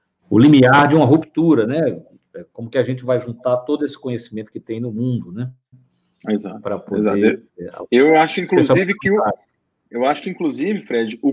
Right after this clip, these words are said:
Speaker 2: próprio coronavírus veio pra dar uma, um, jogar uma gasolinazinha nessa fogueira aí que tava muito,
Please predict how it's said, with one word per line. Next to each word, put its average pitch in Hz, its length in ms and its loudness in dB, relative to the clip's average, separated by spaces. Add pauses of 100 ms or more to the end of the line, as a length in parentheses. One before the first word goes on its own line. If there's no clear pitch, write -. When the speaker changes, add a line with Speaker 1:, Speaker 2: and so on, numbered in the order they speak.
(160)
Speaker 2:
próprio 185 380 0
coronavírus 180 920 0
veio 170 280 0
pra 214 240 -2
dar 160 220 2
uma, 233 340 0 (360)
um, 147 640 -2
jogar 151 240 6
uma 196 300 2
gasolinazinha 185 880 0
nessa 196 240 -4
fogueira 165 400 -2
aí 160 100 -2
que 196 100 -10
tava 165 360 -6
muito, 170 320 -10